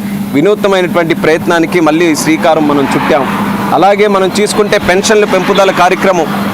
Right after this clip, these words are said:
అది కూడా మొదటి నెల నుంచే దానికి కూడా శ్రీకారం చుట్టాం.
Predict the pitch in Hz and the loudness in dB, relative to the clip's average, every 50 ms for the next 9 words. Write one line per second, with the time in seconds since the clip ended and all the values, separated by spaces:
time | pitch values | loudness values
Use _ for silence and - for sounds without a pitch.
0 | - - - 143 170 202 208 233 226 220 214 185 180 185 208 208 202 208 196 190 | -4 0 0 2 2 4 2 2 2 2 2 2 2 0 0 0 0 0 2 2
1 | 185 190 190 190 185 180 - 208 208 180 170 - 101 123 123 135 147 165 196 208 | 2 2 2 0 0 0 0 0 2 2 0 -2 -4 -2 0 2 2 2 2 0
2 | - 202 185 208 208 196 - - - 175 180 - 185 180 175 170 147 - 160 143 | 0 0 0 2 2 2 0 0 0 0 2 2 2 2 2 2 0 0 -2 0
3 | - 165 160 156 | 0 0 0 0